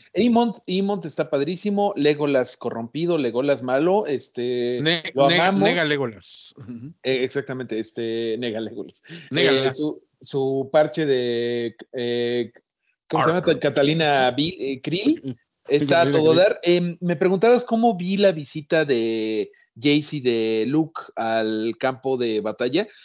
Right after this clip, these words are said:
Speaker 1: bueno, al campo de entrenamiento. La vi imprudente, porque todos los que estaban por ahí los veían así de, "Mira, no manches, es
Speaker 2: Mira,
Speaker 1: que
Speaker 2: no
Speaker 1: sí, no,
Speaker 2: mames.
Speaker 1: no parece
Speaker 2: ¿Cómo
Speaker 1: nada
Speaker 2: se,
Speaker 1: Targaryen". O sea, sí,
Speaker 2: cómo
Speaker 1: no
Speaker 2: se
Speaker 1: manches.
Speaker 2: parecen, cómo se parecen al difuntito Strong, ¿no? A Ser Harwin.
Speaker 1: <laughs> Que, que, que en paz descanse. Qué,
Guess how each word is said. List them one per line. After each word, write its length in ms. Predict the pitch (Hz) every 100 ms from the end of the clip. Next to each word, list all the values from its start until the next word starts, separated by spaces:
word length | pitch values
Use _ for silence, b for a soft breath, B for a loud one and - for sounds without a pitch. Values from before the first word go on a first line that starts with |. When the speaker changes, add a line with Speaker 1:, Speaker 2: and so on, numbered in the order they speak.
| B
Speaker 1:
bueno, 180 | 147 160
al 120 | 139
campo 260 | 135 151 156
de 100 | 139
entrenamiento. 640 | 120 131 127 135 135 175 -
La 160 | 147 139
vi 180 | 214 -
imprudente, 840 | 214 185 147 185 180 185 180 98 - b _
porque 200 | 147 156
todos 240 | - 226 240
los 120 | -
que 80 | -
estaban 260 | - 185
por 140 | 170 135
ahí 100 | 151
los 140 | 156
veían 240 | 135 127 139
así 140 | 135
de, 80 | 131 B B
"Mira, 260 | 131 165 156
no 100 | 156
manches, 360 | 156 - 147 131
es 100 | 143
Speaker 2:
Mira, 40 |
Speaker 1:
que 80 | 170
Speaker 2:
no 20 |
Speaker 1:
sí, 120 | 151
no, 140 | 151 156
Speaker 2:
mames. 380 | 175 175 - -
Speaker 1:
no 120 | 151 185
parece 360 | 180 185 190
Speaker 2:
¿Cómo 140 | 170 175
Speaker 1:
nada 120 | 185
Speaker 2:
se, 20 |
Speaker 1:
Targaryen". 640 | - 113 135 160 151 117 -
O 80 | 131
sea, 100 | 139
sí, 340 | - 113 120
Speaker 2:
cómo 60 | 190
Speaker 1:
no 60 | 214
Speaker 2:
se 100 | 151
Speaker 1:
manches. 380 | 143 170 160 170
Speaker 2:
parecen, 180 | 139
cómo 200 | 131 185 202
se 120 | 156
parecen 320 | 143 151 151
al 120 | 120
difuntito 540 | 117 - 120 139 139 120
Strong, 420 | - 131 135 131
¿no? 180 | 120 165
A 60 |
Ser 160 | 110 98
Harwin. 400 | 120 120 107 98
Speaker 1:
<laughs> 320 | 151 160 160 -
Que, 260 | 135 127
que, 160 | 120 110
que 80 | 120
en 60 |
paz 140 | 131 131
descanse. 540 | 131 117 131 113 101
Qué, 100 | -